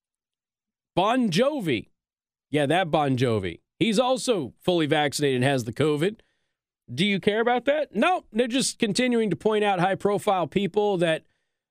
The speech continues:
are fully vaxxed and continue to catch covid because, again, the people who are getting covid right now are the people who've never had covid, vaxxed or not.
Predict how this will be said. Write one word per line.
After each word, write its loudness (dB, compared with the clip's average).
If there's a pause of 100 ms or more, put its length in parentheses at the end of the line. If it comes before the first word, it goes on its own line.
(120)
are 2
fully 0
vaxxed 0
and -2
continue 0
to -6
catch 0
covid 0
because, -2
again, 0
the -2
people 0
who 2
are 0
getting -2
covid 0
right 0
now 0
are 0
the -2
people 0
who've -2
never 0
had 0
covid, 0
vaxxed 0
or -4
not. -6